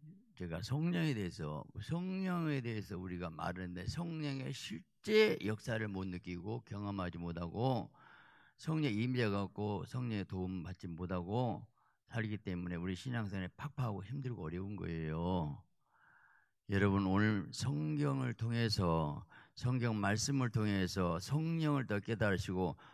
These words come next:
성령 충만한 가운데서 인도받는 복된 인생이 되시기를 예수 그리스도의 이름으로 축원합니다. 할렐루야. 오늘 성령의 임재가 있냐,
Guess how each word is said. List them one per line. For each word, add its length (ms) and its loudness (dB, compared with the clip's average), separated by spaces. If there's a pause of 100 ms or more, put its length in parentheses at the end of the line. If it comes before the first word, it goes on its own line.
성령 640 4
충만한 440 4
가운데서 800 6 (320)
인도받는 540 4
복된 380 2
인생이 260 4
되시기를 580 2 (260)
예수 260 4
그리스도의 240 6
이름으로 200 8
축원합니다. 920 8 (580)
할렐루야. 840 4 (1700)
오늘 220 0
성령의 640 -2
임재가 440 0
있냐, 800 0